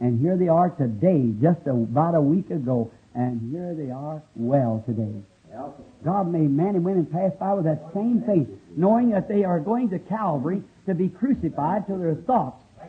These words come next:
Speaker 1: and their ideas, that they are past healing. May the power that raised Jesus from the grave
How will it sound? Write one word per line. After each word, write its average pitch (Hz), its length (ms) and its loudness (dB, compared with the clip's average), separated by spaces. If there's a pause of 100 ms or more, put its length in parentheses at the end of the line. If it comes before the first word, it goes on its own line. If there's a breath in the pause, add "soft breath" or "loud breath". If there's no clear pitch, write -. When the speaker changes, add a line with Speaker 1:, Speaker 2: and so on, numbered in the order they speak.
(200)
Speaker 1:
and 175 220 2
their 170 220 0
ideas, 208 600 0 (240)
that 160 200 0
they 170 100 2
are 156 140 2
past 190 500 0 (240)
healing. 143 420 -4 (360)
May 170 160 2
the 143 160 -4
power 220 480 -2
that 165 140 -2
raised 160 280 -2
Jesus 202 340 -6
from 143 120 -8
the 135 60 -6
grave 165 320 -4